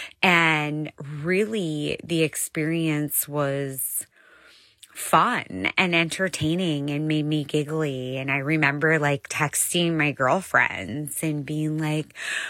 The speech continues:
"Oh my gosh, girls,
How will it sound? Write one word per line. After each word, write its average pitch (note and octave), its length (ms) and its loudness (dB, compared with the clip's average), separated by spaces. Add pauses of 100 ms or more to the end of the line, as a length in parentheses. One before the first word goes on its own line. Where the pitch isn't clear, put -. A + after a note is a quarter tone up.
(140)
"Oh C4+ 140 2
my C#4+ 180 6
gosh, C#4+ 920 2 (540)
girls, C4 720 4